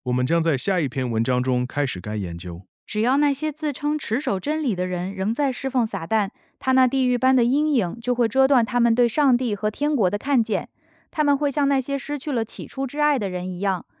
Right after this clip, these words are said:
Speaker 2: 他们看不见永恒的实在。上帝为我们所预备的，在撒迦利亚书第三章和第四章，以及四章十二至十四节中有所描绘。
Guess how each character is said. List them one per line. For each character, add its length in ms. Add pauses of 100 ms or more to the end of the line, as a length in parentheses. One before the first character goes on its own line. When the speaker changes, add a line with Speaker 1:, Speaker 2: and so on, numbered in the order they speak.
(220)
Speaker 2:
他 100
们 100
看 220
不 100
见 220
永 200
恒 180
的 80
实 200
在。 280 (320)
上 240
帝 120
为 160
我 120
们 120
所 200
预 180
备 220
的， 220 (180)
在 160
撒 200
迦 200
利 120
亚 160
书 280
第 140
三 260
章 240
和 160
第 140
四 240
章， 280 (220)
以 160
及 160
四 220
章 200
十 160
二 160
至 160
十 180
四 240
节 180
中 220
有 140
所 160
描 240
绘。 300